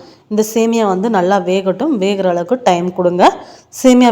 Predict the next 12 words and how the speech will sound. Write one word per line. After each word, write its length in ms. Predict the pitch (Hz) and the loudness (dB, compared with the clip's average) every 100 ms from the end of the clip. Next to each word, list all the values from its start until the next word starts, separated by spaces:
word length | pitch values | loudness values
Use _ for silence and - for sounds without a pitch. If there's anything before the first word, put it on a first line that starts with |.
| 202 | 2
வெந்ததுக்கப்புறம் 600 | 196 220 214 190 175 208 | 2 2 0 0 0 2
தான் 100 | 269 | 0
நம்ம 120 | 185 175 | 0 -2
அடுத்த 200 | 165 185 | -2 -2
ப்ராசஸ்லாம் 600 | 180 175 175 170 180 208 175 | 0 -2 -4 -4 -4 -2 -4
பண்ண 160 | 170 160 | -4 -6
போறோம். 280 | 170 202 381 - - _ _ _ _ _ _ _ _ _ | -2 0 -2 -6 -20 _ _ _ _ _ _ _ _ _
இதுக்கு 260 | 269 302 254 | -2 0 0
வந்து 140 | 226 254 | 2 0
நம்ம 140 | 220 190 190 | 0 0 0
ஏலக்காய் 360 | 208 214 220 | 0 0 0
சேர்க்க 220 | 185 180 | 0 -2